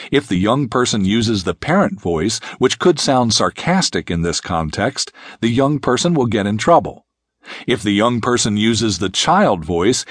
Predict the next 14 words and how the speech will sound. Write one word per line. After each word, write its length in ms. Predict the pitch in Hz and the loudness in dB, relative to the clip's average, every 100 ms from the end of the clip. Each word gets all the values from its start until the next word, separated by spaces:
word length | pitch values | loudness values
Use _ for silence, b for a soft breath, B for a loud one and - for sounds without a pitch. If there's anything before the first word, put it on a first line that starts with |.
| B | B
he 160 | 123 | 0
or 100 | 107 | 0
she 280 | 110 - 98 | 0 -2 0
will 160 | 110 104 | 0 -2
feel 300 | - 104 110 | 0 0 0
helpless 560 | 175 190 - 76 - | 2 2 0 -4 -2
and, 200 | 104 107 B B | -2 -4 B B
therefore, 560 | 113 139 - 92 95 98 B | 0 0 0 -2 -2 -4 B
at 160 | 107 113 | -4 -2
the 100 | 87 | -4
mercy 640 | 80 107 131 - 87 104 | -2 0 0 0 -2 -2
of 180 | 95 92 | -2 -2
the 140 | 110 | 0
adult. 480 | 120 143 165 - - | 2 2 2 0 -10